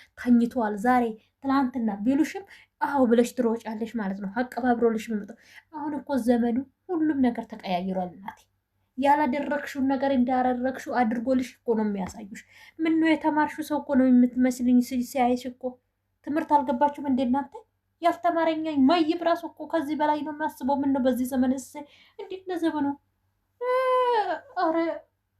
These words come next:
አበዛችሁ። ከምሬ ነው። በጣም ነው የምታስጠሉት። ምን እያደረግሽ ነው?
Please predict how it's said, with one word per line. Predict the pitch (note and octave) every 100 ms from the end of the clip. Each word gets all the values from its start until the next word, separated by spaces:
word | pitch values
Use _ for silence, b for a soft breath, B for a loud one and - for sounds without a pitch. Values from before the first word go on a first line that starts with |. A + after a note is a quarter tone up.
| _
አበዛችሁ። | E4+ D#4+ D#4 D4+ D4+ D4+
ከምሬ | D#4 D4 D#4+ D#4
ነው። | C#4
በጣም | C4 C4 -
ነው | C#4
የምታስጠሉት። | C#4 C4+ C4 B3+ - A#3 A#3+ - _ _ _ _ _ -
ምን | C#5+ C#5+ C5+
እያደረግሽ | B4 B4+ A#4+ G#4+ G#4 F#4+
ነው? | F4